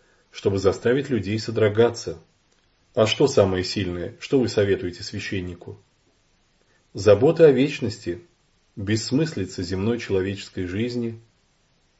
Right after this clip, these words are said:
ужас грехов, ужас везде присутствия Божия, неминуемость воздаяния на суде –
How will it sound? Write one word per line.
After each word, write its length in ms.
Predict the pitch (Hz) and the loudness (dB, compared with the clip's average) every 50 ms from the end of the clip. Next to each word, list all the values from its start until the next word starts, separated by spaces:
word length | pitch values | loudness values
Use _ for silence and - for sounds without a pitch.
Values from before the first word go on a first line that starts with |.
| _ _ _ _ _ _ _ _ _ _ _ _ | _ _ _ _ _ _ _ _ _ _ _ _
ужас 360 | - 139 156 143 123 120 107 95 | 0 0 0 2 2 0 -2 -2
грехов, 600 | 98 95 95 90 - - 107 117 123 123 - - _ _ _ _ _ _ _ _ _ _ _ _ | -4 -4 -6 -6 -4 -2 0 0 0 0 -2 -12 _ _ _ _ _ _ _ _ _ _ _ _
ужас 460 | - 135 143 131 127 131 123 - - - | 2 2 4 4 4 2 2 0 -8 -8
везде 300 | - 107 113 110 110 123 | -2 0 0 2 2 2
присутствия 600 | 123 - 120 113 - 135 123 - - - 98 95 | 2 2 -2 -2 0 -2 -4 -4 -4 -2 -2 0
Божия, 580 | 85 95 101 113 123 113 107 117 113 110 107 107 - - _ _ _ _ _ _ _ _ _ _ _ _ _ | 0 2 2 2 2 2 2 2 2 2 0 -4 -10 -18 _ _ _ _ _ _ _ _ _ _ _ _ _
неминуемость 960 | 131 110 117 120 127 127 127 139 147 151 151 147 151 143 - - - - - _ _ | 0 2 2 4 4 4 4 4 4 2 0 0 0 -2 -4 -4 -10 -18 -20 _ _
воздаяния 640 | 113 110 101 98 107 101 104 104 101 98 98 95 92 | 0 0 2 4 4 6 6 6 4 4 0 0 -2
на 100 | 92 90 | -4 -6
суде – 560 | - - 92 90 87 92 101 113 117 117 - | -6 -6 -8 -8 -6 -2 -2 -2 -2 -4 -10